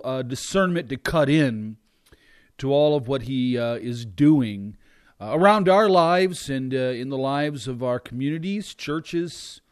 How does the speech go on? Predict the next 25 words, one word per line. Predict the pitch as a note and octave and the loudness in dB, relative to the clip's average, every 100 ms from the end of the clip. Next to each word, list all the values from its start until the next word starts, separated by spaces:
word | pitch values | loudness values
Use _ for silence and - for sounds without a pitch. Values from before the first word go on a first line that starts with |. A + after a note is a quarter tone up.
| _ - | _ -8
nation, | B2+ C3 - C3+ B2+ B2+ - | -4 -4 -4 -8 -10 -10 -12
and | A#2 | -10
the | A2+ | -8
world | A#2 B2 A2+ G#2+ | -4 -4 -4 -6
that | A2+ | -10
we're | G#2+ | -10
living | A2 C3+ C#3 B2 | -4 -2 -2 -4
in. | G#2 F2 D2+ _ - _ _ _ _ _ _ _ _ _ _ _ _ | -8 -12 -20 _ -20 _ _ _ _ _ _ _ _ _ _ _ _
If | G#3+ | 4
you | |
have | B3+ | 6
your | G3 | 6
notes, | D#3+ D#3 F#3 F#3 - - - | 2 4 6 4 2 -12 -6
page | - G3+ G#3+ - | 4 4 4 -2
thirty-seven. | - G3 F3 D3+ - E3+ D3+ A2+ E2 _ _ _ _ _ _ _ _ _ _ | 2 2 2 -4 -4 -4 -4 -6 -14 _ _ _ _ _ _ _ _ _ _
And | G3 F3+ | 2 6
don't | E4 E4+ | 6 8
be | D4+ | 4
surprised | - F#3 - A3 G#3+ E3+ D3 | 2 -6 0 2 4 4 2
that | D#3 | -2
as | C#3+ | -4
you | C#3 | -6
take | B2 F3+ F3 | -4 -4 -2
this | D3+ - | -6 -6
course | - F#3+ C#3 B2 - - | -2 0 2 -2 -8 -14